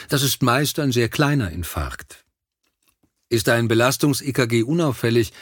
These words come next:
kann man mit siebzig-prozentiger Wahrscheinlichkeit davon ausgehen, dass nichts Schlimmes vorliegt. Bei jedem Patienten, der in der C P U aufgenommen wird,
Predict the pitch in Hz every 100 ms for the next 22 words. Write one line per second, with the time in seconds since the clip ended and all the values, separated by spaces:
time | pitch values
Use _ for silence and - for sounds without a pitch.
0 | - - - - 160 175 160 127 160 175
1 | 196 160 143 127 143 143 131 113 107 120
2 | 123 117 135 127 120 110 104 110 131 123
3 | 110 - 156 127 151 110 - 143 123 107
4 | - - 120 73 65 - - - _ _
5 | _ _ _ _ - 98 127 156 147 127
6 | - 147 170 - 147 120 113 113 107 139
7 | 135 123 147 170 - 147 156 - 147 123
8 | 104 101 107